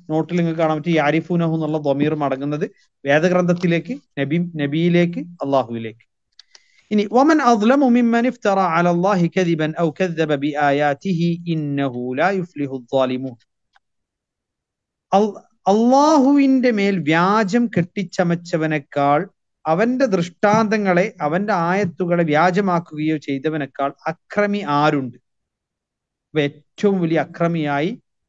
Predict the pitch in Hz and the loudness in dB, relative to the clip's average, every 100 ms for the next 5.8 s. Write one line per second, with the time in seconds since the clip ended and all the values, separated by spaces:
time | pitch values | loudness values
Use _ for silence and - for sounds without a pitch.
0 | _ _ _ _ 147 156 170 151 143 139 | _ _ _ _ -4 -2 -2 -4 -4 -4
1 | 147 139 131 143 139 131 120 139 135 135 | -2 -2 0 -2 -2 -4 -2 -2 -2 -6
2 | - 135 123 120 117 - _ _ _ _ | -6 -4 -2 -4 -6 -10 _ _ _ _
3 | _ 123 135 139 135 127 123 131 180 240 | _ -4 -2 0 -4 -8 -6 -4 -4 -6
4 | _ - 135 139 160 160 165 147 143 123 | _ -6 -2 2 2 0 -2 -4 -8 -10
5 | 135 120 123 120 - 120 117 113 | -12 -8 -8 -8 -10 -10 -10 -12